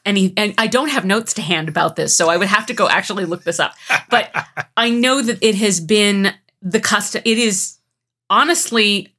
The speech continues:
Speaker 1: more surprising to see a female playing Lady Bracknell than it is to see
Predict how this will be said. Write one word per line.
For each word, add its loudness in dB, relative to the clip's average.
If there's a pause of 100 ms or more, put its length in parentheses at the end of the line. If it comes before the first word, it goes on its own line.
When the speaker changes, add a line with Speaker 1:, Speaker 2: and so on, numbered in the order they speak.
(120)
Speaker 1:
more 4
surprising 0
to -2
see 0 (140)
a 0
female 0
playing -2
Lady -4
Bracknell -6 (600)
than -2
it -4
is 0
to -4
see -2